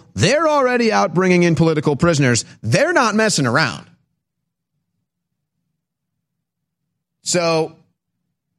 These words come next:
and, and I'll tell you, twenty twenty-two,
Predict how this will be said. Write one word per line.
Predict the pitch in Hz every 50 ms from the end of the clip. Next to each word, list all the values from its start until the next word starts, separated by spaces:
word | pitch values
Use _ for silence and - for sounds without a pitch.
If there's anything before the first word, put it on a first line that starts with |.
| _ _ _ _ _ _ _ _ _ _ _ _ _ _ _ _ _ _ _ _ _ _ _ _ _
and, | - 151 151
and | 127 151 151
I'll | 160 196
tell | - - 220 214
you, | 180 151 131 131 - - - _ _ _ _ - - _ _ _ _ _ _ _ _ _ _ _ _ _ _ _ _ _ _ _ _ _ _ _ -
twenty | - - 208 240 262 254
twenty-two, | 190 - 233 233 220 208 170 - 220 202 180 165 147 143